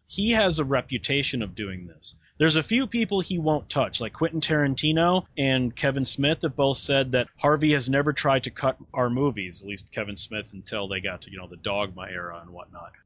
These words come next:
But, like, Tarantino is like, "Oh, oh, Har-, Harvey's never tried to touch a frame of my movies." Well, that's because you're Quentin Tarantino. But what if you're like Richard Stanley? Now, Hardware we can't really use as an example because that was an M P A A nightmare.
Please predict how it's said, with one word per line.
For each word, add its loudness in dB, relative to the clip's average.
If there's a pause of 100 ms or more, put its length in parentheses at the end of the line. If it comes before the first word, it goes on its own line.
But, 4
like, 4
Tarantino 4
is 2
like, 2
"Oh, 4
oh, 4
Har-, -4
Harvey's 2
never 2
tried 2
to 0
touch -2
a -2
frame 2
of 0
my 2
movies." -8
Well, -18
that's -12
because -10
you're -14
Quentin -16
Tarantino. -6 (120)
But -6
what 2
if -4
you're 0
like 0
Richard -6
Stanley? -2 (100)
Now, 0
Hardware 2
we 0
can't -6
really 2
use 0
as -2
an -4
example -2
because -4
that 2
was -4
an -4
M -6
P -4
A -2
A -2
nightmare. -8